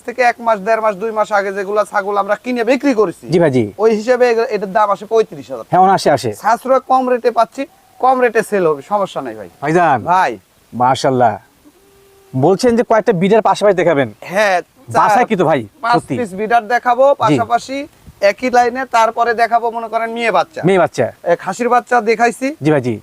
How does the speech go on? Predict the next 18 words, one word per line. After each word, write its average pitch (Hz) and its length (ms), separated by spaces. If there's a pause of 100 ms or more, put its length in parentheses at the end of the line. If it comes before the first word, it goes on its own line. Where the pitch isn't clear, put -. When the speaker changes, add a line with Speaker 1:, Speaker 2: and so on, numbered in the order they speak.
(120)
Speaker 1:
এরপরে 214 360
দেখাবো 208 300
মেয়ে 220 220
বাচ্চা। 240 400 (500)
আর 185 280
আজকে 214 460 (340)
আপনার, 214 340
আহ, 190 340
চারটে 208 240
পাঁচটা 208 260
পাঠার 196 320
বাচ্চা 220 280 (100)
আছে। 214 240 (300)
Speaker 2:
জি। 123 180 (240)
Speaker 1:
আপনার 202 320
হলো 208 180 (180)
তিন 254 180
ধরনের। 143 360